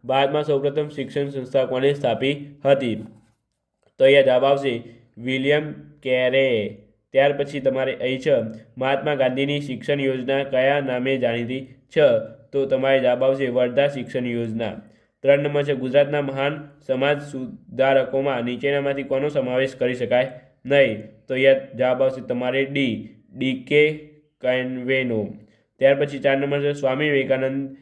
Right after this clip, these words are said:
એ યુ એસ એના કયા શહેરમાં ભરાયેલ સર્વધર્મ સંમેલનની વિશ્વ ધર્મ પરિષદમાં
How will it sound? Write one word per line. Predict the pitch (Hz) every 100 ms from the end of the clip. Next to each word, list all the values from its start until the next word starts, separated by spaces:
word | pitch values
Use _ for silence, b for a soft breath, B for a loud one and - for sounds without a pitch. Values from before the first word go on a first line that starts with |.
| B -
એ | 147 143
યુ | 117 - 135
એસ | 143 143
એના | 143 143 143 127 139
કયા | 131 131 139 156
શહેરમાં | 151 131 131 135 143 110 104 B B B
ભરાયેલ | 131 135 135 143 147 147
સર્વધર્મ | - - 127 131 - _ - 127 147 151 127 135 143 147 - - -
સંમેલનની | 123 131 135 135 143 131 101 -
વિશ્વ | 120 127 139 147
ધર્મ | 156 - 113 127 135
પરિષદમાં | 139 131 127 135 131 135 104